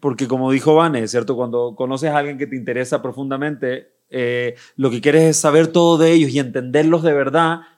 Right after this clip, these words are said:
y quitas la óptica del juicio, ¿no? Si conoces una chava o un chavo que te encanta,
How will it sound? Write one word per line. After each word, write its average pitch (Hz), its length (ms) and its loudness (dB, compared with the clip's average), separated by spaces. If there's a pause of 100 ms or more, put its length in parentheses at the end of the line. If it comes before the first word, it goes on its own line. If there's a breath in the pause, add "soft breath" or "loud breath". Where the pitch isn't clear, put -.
(220)
y 165 200 -10
quitas 185 400 0
la 160 140 4
óptica 160 400 -2
del 139 140 -2
juicio, 160 460 -2
¿no? 160 180 2
Si 165 120 -2
conoces 147 320 -2
una 160 200 -2
chava 156 280 2
o - 20 -2
un 127 120 -6
chavo 151 260 2
que 147 80 -4
te 143 80 -8
encanta, 135 560 -2